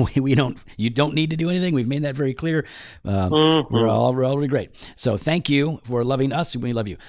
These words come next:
Speaker 1: But we want to give some advice to other people as this month is coming around, because, um, s-, a lot of pastors are leaving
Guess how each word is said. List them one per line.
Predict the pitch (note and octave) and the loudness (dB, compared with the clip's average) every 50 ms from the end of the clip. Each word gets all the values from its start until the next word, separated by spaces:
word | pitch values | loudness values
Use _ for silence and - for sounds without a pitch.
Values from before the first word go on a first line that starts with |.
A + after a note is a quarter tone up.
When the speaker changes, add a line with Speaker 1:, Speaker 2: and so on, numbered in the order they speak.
| - - | -6 -4
Speaker 1:
But | D#3 E3 | 0 0
we | E3+ | 2
want | E3 F#3+ A#3 | 4 4 4
to | B3 | 4
give | G3+ A3+ - | 2 0 0
some | - F3+ | 0 0
advice | E3+ C#3+ C3+ B2+ B2 B2 - - | 0 2 2 2 2 0 -2 -4
to | - - A#2+ A2+ A2 - | -4 -2 -2 -2 -2 0
other | - G#2+ A2 - | 0 0 0 0
people | - A2 G2+ - F#2+ F#2 G2 G#2 - - | -2 -4 -6 -6 -6 -10 -10 -10 -8 -6
as | B2+ B2 B2 A#2+ A#2+ A#2 A2 - - | -4 -2 0 0 -2 -2 -4 -6 -6
this | C3 B2 A2+ - | -6 -6 -4 -2
month | B2+ A#2 A2 - - | -2 -4 -4 -4 -6
is | A2 - | -8 -6
coming | - A2 A2 G#2 | -4 -4 -4 -4
around, | F#2+ F#2+ F#2+ F#2 F2 D#2+ | -4 -4 -4 -4 -2 -2
because, | - G#2 - - - - - A3+ A#3 F#3 D#2 C2+ C2+ D2 E2+ B2+ C3+ - - - - - - - - - - - _ - | -2 -2 -2 -4 -10 -8 -4 -2 0 0 0 -2 -4 -6 -6 -8 -8 -10 -14 -18 -20 -20 -20 -20 -20 -20 -20 -16 _ -4
um, | A#2+ A#2 A2+ A2+ A2+ A2+ A2+ A2+ A2+ A#2 A2+ G#2 - _ _ _ _ _ _ _ _ _ _ _ - | 0 2 2 4 4 4 2 2 0 0 -2 -6 -12 _ _ _ _ _ _ _ _ _ _ _ -12
s-, | G#2+ - - | -12 -8 -2
a | - B2 | 0 0
lot | A#2 A2+ B2 C3+ D#3+ - - F3+ | 2 2 0 0 2 2 2 2
of | D#3+ - | 0 -2
pastors | - A#2+ F#2+ F2+ F#2 - - - F2 E2 E2 E2 F2+ - - - _ _ _ _ _ _ _ - | -4 -6 -4 -4 -6 -6 -6 -8 -8 -8 -8 -10 -10 -10 -12 -14 _ _ _ _ _ _ _ -6
are | - G#2 F#2+ F#2+ G2 F#2+ E2 _ _ _ _ _ | -4 -4 -2 -2 -4 -4 -6 _ _ _ _ _
leaving | - A2 A2+ A#2+ A2+ F#2+ D#2+ D#2 - - D#2 | -6 -2 0 0 0 0 -2 -8 -10 -12 -16